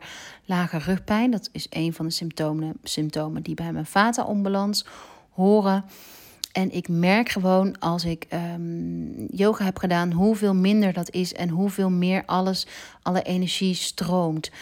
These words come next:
Dus ik geloof echt ook dat yoga, weet je, het werkt twee kanten op. Als je stijfheid voelt in je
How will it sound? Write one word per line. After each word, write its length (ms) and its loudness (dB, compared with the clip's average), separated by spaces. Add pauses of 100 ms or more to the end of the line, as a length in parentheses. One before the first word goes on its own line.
(200)
Dus 180 -4
ik 200 -4
geloof 440 0
echt 380 -4
ook 220 2
dat 200 -4
yoga, 560 2 (840)
weet 200 -4
je, 220 -2
het 200 -4
werkt 420 2 (420)
twee 320 4
kanten 400 -2
op. 200 -6
Als 280 -2
je 200 -2
stijfheid 720 0
voelt 320 0
in 180 -4
je 180 -6